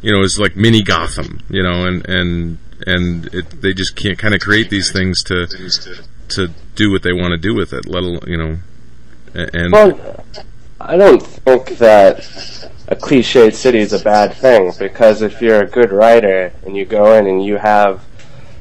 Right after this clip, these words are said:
Speaker 2: the image of Gotham is supposed to be like this, you can play against that, you know? I mean, there are writers that go in and write a city and write it really poorly, and, uh, you know, there's never any variety within that city.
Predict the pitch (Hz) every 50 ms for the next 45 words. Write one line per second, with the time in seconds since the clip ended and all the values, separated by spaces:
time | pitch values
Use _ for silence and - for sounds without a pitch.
0 | - - - 113 - - 123 123 117 113 110 98 - 107 104 101 101 98 98 92
1 | 90 92 - - - - 101 98 104 107 107 107 101 95 95 - - 101 - -
2 | 101 98 98 - - 101 95 92 98 98 92 92 87 87 101 101 95 92 98 92
3 | 92 95 90 87 85 - - - - - - 110 120 127 120 - 113 101 104 -
4 | - 135 127 120 107 98 90 90 104 110 110 107 - - - 82 73 62 - -
5 | - - - 98 104 98 98 92 90 90 85 80 - 98 101 104 104 98 95 90
6 | - - - - - - - - - - - - - - 135 139 131 135 135 135
7 | 131 131 - - 131 123 - 123 117 - 131 - - - 123 117 113 110 110 113
8 | 117 117 - - 107 107 104 - - 101 101 101 101 98 101 101 104 104 107 104
9 | 104 107 98 - - - 120 110 107 104 101 95 92 92 101 107 104 104 101 92
10 | 98 98 101 110 113 110 107 104 101 98 - - - - - - - - - -
11 | 113 120 113 95 90 90 87 90 95 - - - 95 101 98 98 92 - - -
12 | - - - - 104 110 107 95 - - 101 95 92 87 87 87 92 90 90 -
13 | 113 113 113 110 110 107 98 104 101 98 92 101 95 98 101 101 101 101 95 98
14 | 95 92 95 92 - 107 104 104 98 90 87 87 - - - 87 82 - - -